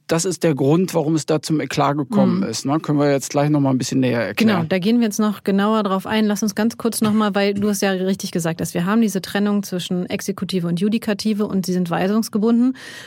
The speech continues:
Speaker 2: was aber hauptsächlich, glaube ich, eben Organisationsstrukturen angeht, ne? Es ist jetzt nicht so, als wäre die Staatsanwaltschaft davon, also, abhängig, welche Ermittlung der Justizminister haben möchte oder nicht, richtig?
Speaker 1: Richtig.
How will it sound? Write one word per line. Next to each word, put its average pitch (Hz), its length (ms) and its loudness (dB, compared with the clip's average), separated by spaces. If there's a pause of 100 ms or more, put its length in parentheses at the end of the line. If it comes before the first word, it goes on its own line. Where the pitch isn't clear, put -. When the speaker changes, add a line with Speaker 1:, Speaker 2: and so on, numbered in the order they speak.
(100)
Speaker 2:
was 196 180 0
aber 190 240 0
hauptsächlich, 208 840 0 (260)
glaube 196 220 2
ich, 208 120 -4
eben 208 220 2
Organisationsstrukturen 190 1120 0
angeht, 165 300 -4
ne? 202 100 2
Es 202 100 -2
ist 202 140 -2
jetzt 180 200 0
nicht 214 200 2
so, 208 100 0
als 180 240 -4
wäre 196 320 2
die 175 140 -2
Staatsanwaltschaft 180 840 -2
davon, 175 300 -2 (120)
also, 165 260 -2 (500)
abhängig, 196 720 0
welche 185 340 0
Ermittlung 196 480 2
der 180 80 2
Justizminister 180 920 0
haben 175 260 0
möchte 175 280 0
oder 175 220 0
nicht, - 260 -4
richtig? 175 220 2
Speaker 1:
Richtig. 127 340 -4